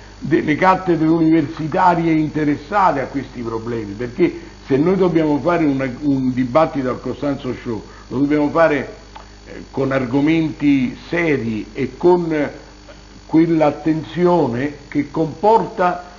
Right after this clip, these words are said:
u-, una, eh, un, un, così, uno spettacolo di que-, di quel, di quel livello. E io ho detto sì, uno contro tutti, e sono disponibile ad andare a qualunque televisione nazionale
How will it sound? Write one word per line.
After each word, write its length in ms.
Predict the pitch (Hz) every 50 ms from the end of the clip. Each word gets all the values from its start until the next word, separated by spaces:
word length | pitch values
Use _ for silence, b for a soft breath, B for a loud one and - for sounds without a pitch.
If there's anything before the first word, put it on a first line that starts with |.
| B B B
u-, 160 | - - - -
una, 400 | - 156 156 151 143 143 131 -
eh, 140 | - - 131 127 123 - - - -
un, 220 | 151 147 147 147 147
un, 600 | 151 147 147 143 143 139 135 131 131 127 117 104
così, 280 | - 117 117 104 135 180
uno 220 | 170 147 131 120
spettacolo 720 | - - 131 123 117 - 147 147 156 151 139 156 143 127
di 160 | 120 117 117 110
que-, 200 | 107 123 123 120
di 140 | 113 113
quel, 340 | 107 113 117 113 117 117 120
di 160 | 117 117 113
quel 180 | 107 127 135 127
livello. 600 | 110 107 120 147 151 131 101 92 90 87 82 82 - -
E 80 | - 156
io 260 | 175 226 214 185 165
ho 160 | 156 151 147 147
detto 360 | 185 208 190 - - 175 160
sì, 220 | 139 143 156 117 104 -
uno 280 | 226 214 214 196 180 175
contro 360 | 170 165 151 - - 147 143
tutti, 420 | 135 123 107 92 - - 123 113 -
e 360 | - 180 175 170 151 165 120 -
sono 240 | - 226 202 175 160
disponibile 880 | 156 175 165 - - - 196 214 220 208 190 165 165 165 160 151 147 - B B B B B B
ad 200 | B 139 156 151
andare 420 | 170 170 143 - 175 165 156 147 139
a 60 | 135
qualunque 800 | - - 170 170 196 202 196 165 135 - 156 151 135 113 - - B B B B B B B
televisione 720 | - 160 165 165 160 156 151 135 113 - 185 185 180 160 151
nazionale 840 | 151 156 156 143 - 180 185 185 196 208 214 220 220 104 101 202